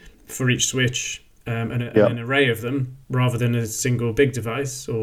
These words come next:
Speaker 1: or maybe two, two big devices to make that switch.
Speaker 2: So I, with, with high power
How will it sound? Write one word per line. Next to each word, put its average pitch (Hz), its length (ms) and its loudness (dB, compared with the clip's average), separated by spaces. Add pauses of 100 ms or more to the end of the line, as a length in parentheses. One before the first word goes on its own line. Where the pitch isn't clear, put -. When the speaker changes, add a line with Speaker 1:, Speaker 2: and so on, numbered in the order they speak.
(120)
Speaker 1:
or 110 40 -6
maybe 110 180 -4
two, 107 280 -6 (180)
two 117 180 -4
big 107 140 -4
devices 107 460 -8
to - 80 -10
make 110 140 -4
that 113 180 -8
switch. - 440 -10 (1080)
Speaker 2:
So 117 80 4 (360)
I, 123 80 6 (420)
with, 131 300 4
with 131 300 2 (420)
high 113 160 2 (120)
power 104 200 4